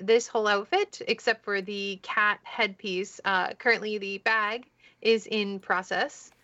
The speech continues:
so I will basically have the outfit to wear, which is kind of cool.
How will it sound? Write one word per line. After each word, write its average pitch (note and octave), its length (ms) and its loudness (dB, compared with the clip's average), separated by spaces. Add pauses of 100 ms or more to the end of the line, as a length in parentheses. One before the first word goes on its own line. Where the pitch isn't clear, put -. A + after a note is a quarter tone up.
(140)
so G3 840 0
I F#3 220 2
will F#3 180 -4
basically F#3+ 460 -2
have F#3 280 2
the F#3 140 -8
outfit - 420 -4
to G#3+ 100 -2
wear, F#3+ 600 0 (380)
which G3 180 -4
is - 100 -6
kind F3 240 -2
of E3+ 160 -2
cool. G3 540 -2